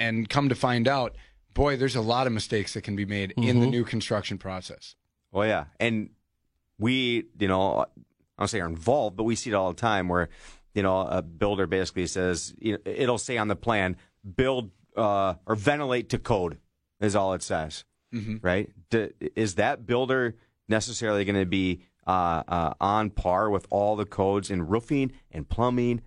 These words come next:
Speaker 3: and electrical? No, he's relying on the subcontractors.
Speaker 2: Yep.
Speaker 1: Correct.
Speaker 3: You know, and then a lot of times the subcontractor will look at the plan and say, "Well, it shows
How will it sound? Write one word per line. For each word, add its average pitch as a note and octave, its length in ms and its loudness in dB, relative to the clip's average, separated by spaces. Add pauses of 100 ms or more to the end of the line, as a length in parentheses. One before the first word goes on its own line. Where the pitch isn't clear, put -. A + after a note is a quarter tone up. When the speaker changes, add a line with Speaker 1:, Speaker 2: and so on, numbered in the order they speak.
Speaker 3:
and F2+ 120 -2
electrical? G#2 420 0
No, A#2 100 2
he's G#2+ 120 -2
relying A#2 340 2
on A2 60 2
the G#2 80 2
subcontractors. F#2+ 920 -2
Speaker 2:
Yep. A#2+ 280 0
Speaker 1:
Correct. F#2+ 140 -10 (120)
Speaker 3:
You G#2 80 0
know, G2+ 120 4
and B2+ 80 2
then C#3 60 4
a - 20 2
lot D3 120 4
of D#3 60 -6
times C#3+ 260 -4
the C#3+ 100 0
subcontractor C3+ 600 0
will A2+ 100 -2
look A#2 180 2
at - 60 -12
the - 60 -6
plan D3+ 380 2
and G#2+ 100 0
say, G#2+ 120 -2
"Well, B2+ 160 2
it G2 80 -4
shows A#2 300 -2